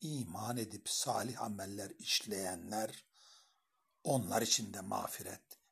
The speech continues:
ve büyük bir ecir var. Ya artık o kimsede mi ki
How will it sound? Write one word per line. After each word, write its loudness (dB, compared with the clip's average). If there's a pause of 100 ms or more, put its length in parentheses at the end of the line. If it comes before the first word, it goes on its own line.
ve -8
büyük -2
bir -6
ecir -4
var. -12 (1600)
Ya 12
artık 10
o 8
kimsede 10
mi 10
ki 6